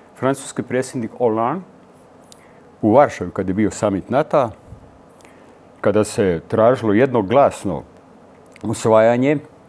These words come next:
zaključka, u biti opkoljavanje Rusije vojnim snagama.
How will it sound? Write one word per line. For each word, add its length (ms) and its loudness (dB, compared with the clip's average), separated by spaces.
zaključka, 760 -4
u 100 0
biti 360 4
opkoljavanje 800 2
Rusije 580 0
vojnim 320 0
snagama. 540 -2